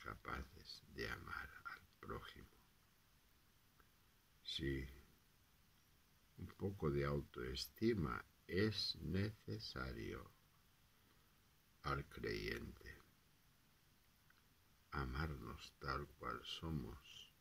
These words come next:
para perfeccionarnos cada día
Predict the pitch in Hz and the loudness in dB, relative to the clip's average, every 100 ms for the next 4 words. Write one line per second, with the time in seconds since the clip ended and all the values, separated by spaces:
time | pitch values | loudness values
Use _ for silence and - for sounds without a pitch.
0 | - - - - - - - - - - | -20 -20 -20 -20 -20 -20 -20 -20 -10 -2
1 | 64 60 - 69 65 67 - 60 - 60 | 0 -2 -4 -6 -4 -6 -8 -8 -6 -4
2 | 58 120 58 113 - - - - - - | -2 -2 -4 -6 -8 -10 -10 -8 -6 -6
3 | - 65 60 - | -4 -2 -2 -6